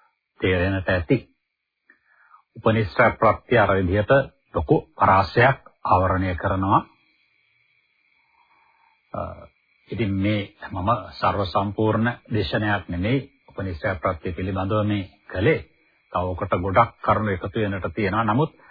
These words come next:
සාමාන්‍යයෙන් උපනිශ්‍රය ප්‍රත්‍ය කියලා කියන මේ සුවිසි ප්‍රත්‍යයට ඇතුළත් වෙච්ච ප්‍රධානම ප්‍රත්‍ය පිළිබඳව, අ, සැලකිය යුතු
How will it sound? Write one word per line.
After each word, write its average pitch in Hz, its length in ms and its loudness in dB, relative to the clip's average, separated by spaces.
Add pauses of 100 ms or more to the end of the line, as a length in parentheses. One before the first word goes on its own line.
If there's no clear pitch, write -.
(200)
සාමාන්‍යයෙන් 131 640 4
උපනිශ්‍රය 123 540 2
ප්‍රත්‍ය 131 480 2
කියලා 131 380 2
කියන 131 400 2 (100)
මේ 120 280 -2
සුවිසි 110 440 -2 (140)
ප්‍රත්‍යයට 104 440 -2
ඇතුළත් 117 420 2
වෙච්ච 120 240 0
ප්‍රධානම 117 560 2
ප්‍රත්‍ය 131 380 2
පිළිබඳව, 110 500 2 (520)
අ, 92 200 -10
සැලකිය 120 600 4
යුතු 180 280 6